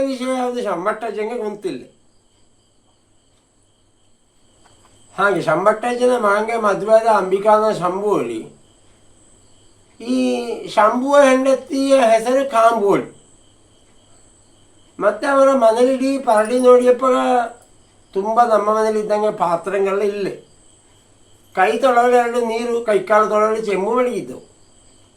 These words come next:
ಅದರಲ್ಲಿ ಸುಮಾರು ಹೊಟ್ಟೆ ಇತ್ತಿದ್ದು, ಹೊಟ್ಟೆ ಚೆಂಬು. ನಮ್ಮ ಹೊಟ್ಟೆ ಒಂದೊಂದೇ ಹೊಟ್ಟೆ ಆದಾಗ ಅಮ್ಮಗ ಬದಲಿಸಲ ಬಾಕಿದಕ್ಕೆ ಹಿಡಿತೇಳಿ ಅವಂಗೆ ಹಿಡಿತು. ಕಷ್ಟಲ್ಲಿದ್ದರೆ ಹಿಡಿಯ.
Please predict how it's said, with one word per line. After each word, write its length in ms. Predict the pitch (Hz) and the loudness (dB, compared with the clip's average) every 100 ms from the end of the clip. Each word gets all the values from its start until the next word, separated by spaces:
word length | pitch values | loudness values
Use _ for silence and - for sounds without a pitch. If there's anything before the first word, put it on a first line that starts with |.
| _ | _
ಅದರಲ್ಲಿ 320 | 170 233 269 240 | -4 -2 -2 -2
ಸುಮಾರು 460 | 226 220 220 233 214 | 4 6 6 4 2
ಹೊಟ್ಟೆ 380 | 170 156 - 170 | 0 0 -4 -4
ಇತ್ತಿದ್ದು, 360 | 131 131 - - _ _ _ - | -4 -10 -10 -16 _ _ _ -6
ಹೊಟ್ಟೆ 280 | 269 - 262 | -4 0 0
ಚೆಂಬು. 260 | 226 214 196 - _ _ _ _ _ _ | 2 -2 -6 -18 _ _ _ _ _ _
ನಮ್ಮ 120 | 226 | -4
ಹೊಟ್ಟೆ 280 | 208 170 - | 0 0 0
ಒಂದೊಂದೇ 480 | 233 208 233 233 240 | -2 0 -2 -2 -2
ಹೊಟ್ಟೆ 240 | 233 220 | -2 2
ಆದಾಗ 300 | 220 214 214 | 2 2 2
ಅಮ್ಮಗ 260 | 208 185 208 | 0 0 0
ಬದಲಿಸಲ 520 | 196 185 202 190 196 196 190 - - _ _ _ _ _ _ _ | 0 0 0 -2 -2 -2 -2 -6 -14 _ _ _ _ _ _ _
ಬಾಕಿದಕ್ಕೆ 560 | 156 170 175 196 196 202 | -2 -2 -2 -4 -2 -4
ಹಿಡಿತೇಳಿ 300 | 170 202 196 | -4 0 2
ಅವಂಗೆ 260 | 165 190 | 2 2
ಹಿಡಿತು. 400 | 202 147 - 104 - _ _ _ _ _ | 0 -2 -8 -20 -20 _ _ _ _ _
ಕಷ್ಟಲ್ಲಿದ್ದರೆ 600 | 175 180 233 233 247 247 | -2 0 -4 -4 -4 -4
ಹಿಡಿಯ. 280 | 240 226 | -2 -2